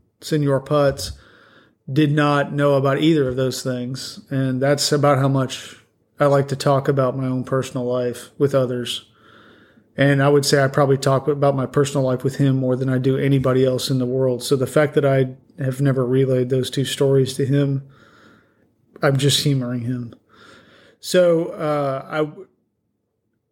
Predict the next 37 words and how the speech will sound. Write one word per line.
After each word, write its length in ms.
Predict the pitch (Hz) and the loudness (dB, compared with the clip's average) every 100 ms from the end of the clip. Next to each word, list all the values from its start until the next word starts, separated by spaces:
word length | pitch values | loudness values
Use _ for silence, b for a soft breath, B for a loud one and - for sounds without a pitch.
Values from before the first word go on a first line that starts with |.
| _ _ _ _ | _ _ _ _
I, 100 | 170 | -2
I 40 | |
grew 260 | 156 165 196 | 0 2 2
up 120 | 185 | 4
out 220 | 185 165 | 2 2
west 320 | 151 143 139 147 | 0 0 -2 -6
in 100 | 139 | -2
Colorado, 640 | 139 131 131 127 131 131 | -2 0 -2 -4 -4 -4
and 160 | 131 | -2
I, 60 | 139 143 147 143 | -4 -2 -2 0
in 160 | 170 165 | 0 2
my 140 | 156 | 2
book, 380 | 143 160 147 156 | 4 2 2 -2
if 180 | 139 156 | -6 -6
you, 200 | 147 143 | -6 -6
if 100 | 143 | -2
you 140 | 160 | 0
wanna 180 | 160 147 | 0 0
buy 260 | 135 143 135 | 0 2 2
it, 80 | 139 | 2
it's 160 | 139 | 0
finally, 720 | - 165 160 160 147 135 123 - _ _ _ _ _ _ | 0 0 2 2 2 0 -4 -12 _ _ _ _ _ _
I've 120 | 170 | 0
been 120 | 175 170 | 2 2
meaning 260 | 160 147 | 2 0
to 60 | 127 | -2
say 200 | - 143 | -2 0
this 160 | 131 - | -2 -2
for 120 | 143 | -2
a 60 | |
while. 300 | 131 135 127 | 0 0 -2
So 140 | 127 165 | -2 0
my 180 | 156 139 | 0 0
book 380 | 139 190 180 | 2 2 2
that 120 | 165 147 | 0 2
I 80 | |
wrote, 500 | 139 135 131 127 127 | 2 0 -2 -2 -10